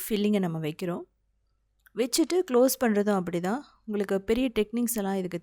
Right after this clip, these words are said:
தேவையில்லை. நம்ம மோதகம் பண்ற மாதிரி அப்படியே க்ளோஸ் பண்ணிடுங்க. ஃபில்லிங் மட்டும் தெரியக்கூடாது, அவ்வளவுதான்.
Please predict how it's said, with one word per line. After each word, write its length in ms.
தேவையில்லை. 500
நம்ம 160
மோதகம் 400
பண்ற 320
மாதிரி 200
அப்படியே 340
க்ளோஸ் 300
பண்ணிடுங்க. 400
ஃபில்லிங் 440
மட்டும் 320
தெரியக்கூடாது, 560
அவ்வளவுதான். 420